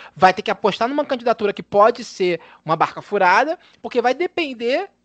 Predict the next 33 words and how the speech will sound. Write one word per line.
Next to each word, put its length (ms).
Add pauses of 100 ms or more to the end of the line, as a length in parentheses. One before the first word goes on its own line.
do, 720
do, 240
vai 120
ter 120
que 100
ter 140
o, 400 (160)
o, 440
essa, 260
essa 160
ocupação 580
do 120
judiciário 520
como 260
fiador. 580 (800)
Então, 240
assim, 260 (260)
isso 260
me 100
parece 380
colocar 380 (180)
muito 540
a, 380 (100)
a 140
candidatura 640
dele 320
nas 600
mãos 720
do, 480
do 120
grupo 220
bolsonarista, 760
né? 180